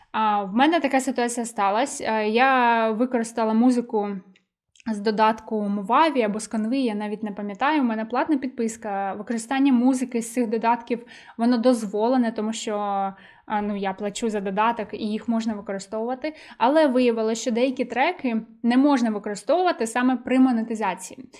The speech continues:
Що в цьому випадку зробила я? А, там все дуже просто. Я вам зараз додам на екран скріншот, е, повідомлення, яке я отримала. Тобто,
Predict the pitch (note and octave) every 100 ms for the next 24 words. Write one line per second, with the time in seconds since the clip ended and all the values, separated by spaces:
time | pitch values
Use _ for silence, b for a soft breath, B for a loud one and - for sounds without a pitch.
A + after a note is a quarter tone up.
0 | B B B - D4+ F#4+ F#4+ - C#4 C#4
1 | G#3 G3+ C#4 G#4+ - C#4 C#4+ C#4 - A3
2 | A3 A#3+ B3+ G3+ F3+ F3+ - _ - G#3+
3 | G#3+ G3+ F#3 - C4+ D#4 - A#3 B3+ B3+
4 | - F#3+ F#3 - F#3+ - - A3 A#3 A#3+
5 | A3+ A#3 A#3+ A3 A3 A3+ A3+ A#3 A3 G#3+
6 | A#3 A#3 A#3 B3 A3+ A3+ B3 E4 - B
7 | B B A3+ A3 G#3+ A3 A3+ D4+ F#4+ D4+
8 | A3 A3 C4 A#3+ A3 A3+ G#3+ F#3+ F#3 G3+
9 | F#3+ G3+ G3